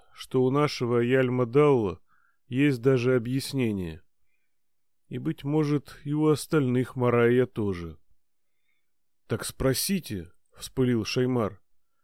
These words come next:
"Чего резину-то тянуть?" "Не кипятитесь, профессор", явно наигранно ухмыльнулся Ирнац.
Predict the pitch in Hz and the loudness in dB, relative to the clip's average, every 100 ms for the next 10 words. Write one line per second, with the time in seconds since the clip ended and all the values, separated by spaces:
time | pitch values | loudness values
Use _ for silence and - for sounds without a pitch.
0 | _ - - 151 190 139 120 190 147 104 | _ -8 -2 2 4 4 0 0 0 -2
1 | - 131 113 90 - _ _ _ _ _ | -4 -4 -2 -6 -12 _ _ _ _ _
2 | _ _ _ _ _ _ - 113 117 120 | _ _ _ _ _ _ -14 -10 -8 -10
3 | 117 135 120 147 131 110 92 - 117 - | -6 -4 -4 -4 -4 -4 -10 -6 -6 -4
4 | 147 135 98 - 87 - _ - 113 110 | 0 0 -2 -8 -14 -16 _ -10 -6 -4
5 | 107 110 120 123 120 117 107 107 - 110 | -4 -4 -2 -2 -2 -2 -4 -6 -8 -6
6 | 113 110 110 - 117 117 110 90 - | -4 -4 -6 -4 -4 -2 -4 -8 -12